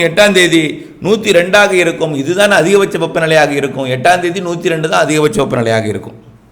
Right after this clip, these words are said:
அப்போ பாக்கி இடத்துல வேலூர் தொண்ணூத்தி ஒன்பது, நூறு கீழே தான் இருக்கும். சேலமே தொண்ணூத்தி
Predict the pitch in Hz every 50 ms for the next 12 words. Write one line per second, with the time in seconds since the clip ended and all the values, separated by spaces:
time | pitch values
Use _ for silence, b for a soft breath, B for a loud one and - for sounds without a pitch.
0 | _ _ _ _ b b b b b b b b b b b b b - 151 190
1 | 208 254 247 - 226 214 247 240 226 247 240 247 240 247 269 - 339 - - -
2 | - - - - _ _ _ _ _ _ _ - 139 143 165 185 220 247 269 285
3 | 294 - - 240 240 277 269 - 277 269 269 262 269 262 247 233 190 143 117 -
4 | - - - 139 147 175 208 233 240 240 - - 220 254 269 269 262 262 262 254
5 | 233 220 - 196 156 120 - - - - - - _ _ _ _ _ _ _ _
6 | _ b b b b b b b b - - - - 196 226 247 254 262 277 277
7 | 240 233 220 233 262 262 220 247